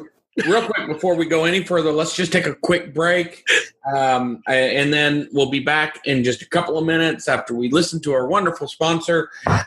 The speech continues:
and then, uh, we'll be back to this, uh, awesome conversation. And I appreciate you guys holding on for just a minute. All right, we're back with Service Sharp. Uh, we are talking about everything today from leadership and, uh,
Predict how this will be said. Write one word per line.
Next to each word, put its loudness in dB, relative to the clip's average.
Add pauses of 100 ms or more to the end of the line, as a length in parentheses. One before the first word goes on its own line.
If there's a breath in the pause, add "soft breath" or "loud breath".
(140)
and 0
then, 0
uh, 0
we'll -2
be -2
back 0
to -8
this, -2
uh, 2
awesome 0
conversation. 0 (100)
And 2
I 0
appreciate -2
you -20
guys 0
holding -2
on 0
for 0
just -2
a -2
minute. 0 (1400)
All 0
right, 2
we're 2
back 2
with -4
Service 2
Sharp. 0 (520 loud breath)
Uh, 2
we 2
are 2
talking 0
about 0
everything 2
today 0
from -6
leadership 0
and, 2 (340 loud breath)
uh, 2